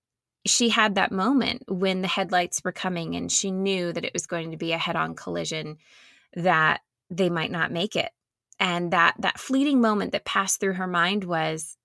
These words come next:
"I don't want to die. I don't want my son to die." And so she did everything she could to try to relax. You know, they say relax before an impact. And she did everything she could to try to position herself to where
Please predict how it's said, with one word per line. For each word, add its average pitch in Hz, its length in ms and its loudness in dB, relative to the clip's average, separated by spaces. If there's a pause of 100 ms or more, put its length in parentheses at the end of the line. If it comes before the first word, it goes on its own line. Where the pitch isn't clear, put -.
(140)
"I 190 120 2
don't 196 200 0
want 175 340 -6
to - 120 -6
die. 165 480 -4 (1700)
I 214 40 8
don't 190 160 6
want 196 120 -2
my 180 120 -2
son 202 400 0
to 202 100 -4
die." - 380 -8 (400)
And 208 200 2
so 208 160 2
she 202 140 0
did 214 160 6
everything 220 360 2
she - 180 0
could 190 320 2
to 202 80 -4
try 180 340 2 (120)
to 175 340 0
relax. 175 520 6
You 185 60 -2
know, 190 100 0
they 175 140 -2
say 175 240 -4
relax 165 420 -2
before 170 280 -6
an 165 100 -6
impact. 156 480 -4
And - 100 -12
she - 140 -4
did 170 220 -2
everything 180 320 -2
she - 160 -4
could 175 260 -6
to 151 60 -8
try - 180 -6
to 165 80 -6
position 190 480 -2
herself 175 640 0
to - 120 -8
where 165 440 0